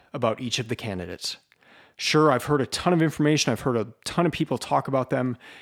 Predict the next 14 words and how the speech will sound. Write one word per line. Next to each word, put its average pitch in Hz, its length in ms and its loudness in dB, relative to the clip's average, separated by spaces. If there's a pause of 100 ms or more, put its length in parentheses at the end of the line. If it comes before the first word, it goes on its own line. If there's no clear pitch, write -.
(220)
and 117 300 -2
it's - 200 -6
usually 127 580 0 (120)
they're 113 440 0 (220)
the 117 80 -8
personification - 920 -2
of 101 120 -4
evil 147 420 2
or 117 220 0
they 110 240 -2
are 101 480 -4 (920)
the 117 300 -8
angel. 117 540 -4 (440)
And 135 540 2